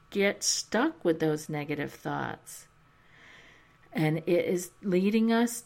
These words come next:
to tell a negative story. And the more we tell ourselves that negative story or review it in our mind, the more we believe it. And a,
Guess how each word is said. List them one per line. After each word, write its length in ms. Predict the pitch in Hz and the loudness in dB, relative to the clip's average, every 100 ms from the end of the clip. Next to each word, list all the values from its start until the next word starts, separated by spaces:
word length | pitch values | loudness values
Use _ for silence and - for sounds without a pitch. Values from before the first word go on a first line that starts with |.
| - | -10
to 640 | - 196 175 170 175 - - | -4 2 4 6 4 0 -10
tell 460 | - 156 147 151 - | -4 -2 0 -2 -4
a 100 | 180 | -4
negative 600 | 180 156 139 156 160 165 | -2 -2 -2 -2 -2 -2
story. 960 | - - 196 202 220 190 135 - - - - - - - - | -6 -6 -2 0 0 0 -2 -6 -10 -18 -20 -20 -20 -20 -6
And 160 | 160 | -2
the 60 | 165 | -2
more 560 | 165 175 185 202 226 240 | -2 0 2 4 4 6
we 140 | 233 | 4
tell 280 | 226 208 202 | 2 -2 0
ourselves 540 | 196 190 190 180 180 | 0 -2 -2 -4 -6
that 320 | - 165 - | -8 -8 -6
negative 440 | 190 185 208 202 202 | -4 -2 -2 -2 -4
story 800 | - - 190 185 180 151 143 151 - - - - _ - | -8 -4 -2 -2 -2 -2 -4 -10 -16 -20 -20 -20 _ 0
or 240 | 165 165 | 6 6
review 640 | 170 165 165 180 185 214 | 6 4 2 2 2 4
it 120 | 214 | 4
in 160 | 208 196 | 2 2
our 200 | 185 180 | 2 0
mind, 800 | 180 175 185 180 156 147 147 151 - - - _ _ _ _ _ _ _ _ | 0 0 0 0 -2 -4 -8 -12 -20 -20 -20 _ _ _ _ _ _ _ _
the 400 | 175 175 202 190 | -14 -4 -2 0
more 400 | 185 190 196 208 | 2 2 2 2
we 160 | 214 220 | 2 2
believe 600 | 220 214 214 220 269 320 | 2 0 2 2 2 0
it. 540 | 170 - - - - - _ _ - - _ _ | -4 -6 -10 -14 -16 -18 _ _ -20 -20 _ _
And 180 | 202 208 | 0 2
a, 120 | 202 | 2